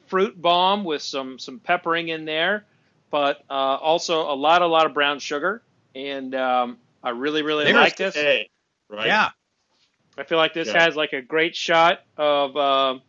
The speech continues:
Speaker 1: of winning my taste off, just knowing my
Speaker 2: It's really
Speaker 3: Who,
Speaker 2: good. Fred?
Speaker 3: who, all right, who makes Four Gate?
Speaker 1: Four Gate is a, it's got a few blenders involved. One of 'em is a, um, is a former colleague. Well, I guess he's still a colleague,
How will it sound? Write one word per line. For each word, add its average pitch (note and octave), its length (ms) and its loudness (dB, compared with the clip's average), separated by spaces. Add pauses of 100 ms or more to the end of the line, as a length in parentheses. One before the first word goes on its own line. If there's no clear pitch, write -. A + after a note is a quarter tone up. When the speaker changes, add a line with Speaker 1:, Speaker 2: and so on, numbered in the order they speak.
(680)
Speaker 1:
of C3 100 -6
winning E3+ 340 -4
my C#3+ 160 0
taste E3 380 -4
off, D3 240 2 (120)
just - 200 -18
knowing D3 340 -4
my C3 120 0
Speaker 2:
It's D#3 160 0
really F3+ 260 4
Speaker 3:
Who, G#3+ 60 0
Speaker 2:
good. C#3+ 260 2 (380)
Fred? F3 260 4
Speaker 3:
who, G#3 160 0
all D#3 140 0
right, D#3 160 -2
who D#3 220 -12
makes E3 220 -6
Four D#3+ 320 -6
Gate? A#2 320 -6 (880)
Speaker 1:
Four A3 200 2
Gate G#3+ 480 0
is E3+ 580 -2
a, D3 580 -2
it's - 160 -16
got E3 200 2
a D#3+ 40 -2
few F#3 220 -6
blenders F3 440 -4
involved. C#3 520 0
One E3 220 -4
of E3 160 -2
'em F3 240 -4 (640)
is D3+ 340 -4
a, C#3+ 420 -2
um, C3 440 0 (1160)
is B2+ 140 -12
a C3 60 -6
former D#3 300 -2
colleague. C#3+ 640 -2
Well, D3+ 100 -4
I E3 60 -2
guess E3+ 160 -6
he's D#3+ 160 -12
still D3+ 240 -2
a A#2+ 60 -4
colleague, G#2+ 480 -6